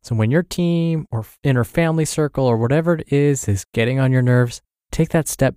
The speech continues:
back and maybe write down or at least think about some of the positive traits that each of them has, and think about what you respect about them the most.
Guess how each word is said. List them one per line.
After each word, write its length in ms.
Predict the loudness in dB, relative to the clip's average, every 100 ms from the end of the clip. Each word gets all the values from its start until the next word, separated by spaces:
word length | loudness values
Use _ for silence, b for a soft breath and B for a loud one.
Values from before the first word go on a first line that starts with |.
| -2
back 440 | 2 2 0 -8 -20 _ _ -4
and 120 | -2
maybe 200 | 0 0
write 360 | 2 0 0 0
down 340 | 2 2 2
or 100 | 2
at 80 | 0
least 280 | -2 -2 -6
think 180 | -2 0
about 360 | 0 0 -2 -4 _ _
some 160 | -6 -2
of 60 |
the 80 | 0
positive 520 | 0 2 2 2 0
traits 340 | -2 -2 -2 -2
that 180 | -8 -4
each 200 | -2 0
of 80 | 2
them 140 | 2
has, 440 | 2 2 0 -2 -8 _ _ _ -18
and 80 | -6
think 140 | 0
about 160 | 2 2
what 160 | 0
you 100 | -2
respect 480 | -4 -4 -4 -2 -2
about 240 | 0 0 2
them 140 | 0
the 60 | 2
most. 460 | 0 -2 -4 -10